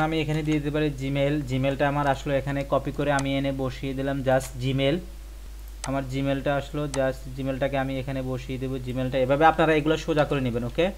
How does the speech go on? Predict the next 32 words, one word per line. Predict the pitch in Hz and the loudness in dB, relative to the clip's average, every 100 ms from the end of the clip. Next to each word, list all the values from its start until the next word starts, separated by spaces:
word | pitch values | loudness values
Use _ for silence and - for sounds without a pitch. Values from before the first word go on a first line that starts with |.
| - - - - - - - - - - - 123 | -10 -14 -14 -14 -14 -16 -16 -14 -14 -12 -6 2
Just | 139 151 | 2 4
আমি | 156 160 | 4 4
আগে | 156 151 | 6 4
এগুলো | 143 156 | 4 4
ready | 156 151 | 2 2
করে | 156 151 | 2 2
রেখেছি | 156 151 - | -2 -4 0
তো। | 165 147 | 0 4
Website, | 156 156 151 117 117 | 4 6 4 4 2
আমি | 143 147 | 4 4
এখন | 156 | 4
ওয়েবসাইটের, | 147 147 - 156 160 | 4 2 2 2 4
ওয়েবসাইটটাকে | 143 147 - 160 156 151 | 4 0 -2 -2 0 0
দিয়ে | 151 147 | 0 0
দেবো, | 143 139 | 0 2
ওয়েবসাইটের | 139 - 147 135 143 | 2 0 -2 2 2
আইকনটাকে | 135 135 139 135 143 | 2 0 -2 0 -2
আমি | 143 | -2
বসিয়ে | 139 131 135 | -4 -4 -4
দেবো | 139 135 | 0 0
ওয়েবসাইটের | 135 - 143 139 | -2 -4 -6 -2
পাশে। | 135 - 170 - - - - - - - - - - - 123 | -4 -2 -6 -8 -14 -14 -14 -14 -14 -14 -14 -14 -14 -12 -4
Just | 131 127 - | -4 -4 -6
simply | 143 131 139 139 190 - - | -4 -2 -2 -2 -4 -8 -4
এভাবে | 127 135 135 | 0 2 2
আমি | 135 127 | 0 -4
বসিয়ে | 127 127 117 | -4 -4 -6
দিলাম, | 113 113 | -4 -6
ওকে? | - 147 180 - - - - - - - - - - - - - - - - - - - - - - - | -4 -2 -2 -4 -10 -14 -14 -14 -14 -14 -14 -14 -14 -14 -14 -14 -14 -14 -14 -14 4 4 4 -10 -14 -8
সোজা | 139 131 | -2 -2
সোজা | 131 135 | 0 0
আমি | 135 | 0